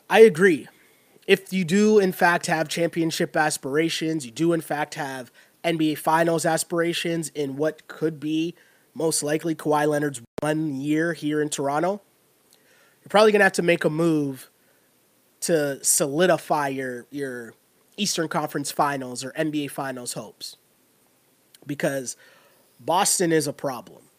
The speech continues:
okay? Boston is a problem. Like, they've struggled during the regular season, and the way that Kyrie Irving is playing lately, it's incredible.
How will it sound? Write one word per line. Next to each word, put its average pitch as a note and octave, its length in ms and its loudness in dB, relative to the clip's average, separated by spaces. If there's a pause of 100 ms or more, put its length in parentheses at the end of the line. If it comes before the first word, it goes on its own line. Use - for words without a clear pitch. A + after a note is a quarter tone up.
(580)
okay? C#3 280 -6 (120)
Boston D#3 460 0
is D3 320 -2
a C3+ 60 -8
problem. A#2 440 -8
Like, G#2 220 -18 (960)
they've D3+ 200 -2
struggled F3+ 440 4
during F3 180 4
the E3 80 0
regular D#3+ 320 2
season, C#3+ 640 -4 (840)
and C3+ 540 -10 (680)
the D3 80 -8
way D3+ 260 4
that F#3 160 2
Kyrie D#3 440 2
Irving D#3 260 0
is C#3 100 -4
playing D#3+ 320 -2
lately, E3+ 460 -4 (1000)
it's - 380 -2
incredible. C#3 680 0